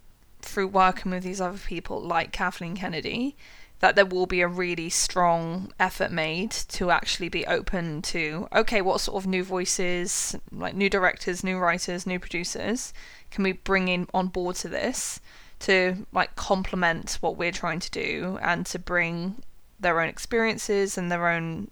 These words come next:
insights to this story that we're looking at telling, because I strongly doubt that Benioff and Weiss will be directing these movies.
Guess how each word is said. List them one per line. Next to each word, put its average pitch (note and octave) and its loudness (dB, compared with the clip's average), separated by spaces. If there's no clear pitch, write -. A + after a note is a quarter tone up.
insights G3+ -2
to F#3 -2
this F3+ -2
story G3+ 0
that - 2
we're F3 0
looking F3+ -2
at - -6
telling, G3+ 0
because F#3+ 0
I G3+ 6
strongly G#3 4
doubt F3 8
that - 0
Benioff F3 2
and F#3 -2
Weiss E3+ 2
will F#3 -4
be F3 -4
directing E3+ 0
these E3+ -6
movies. - -4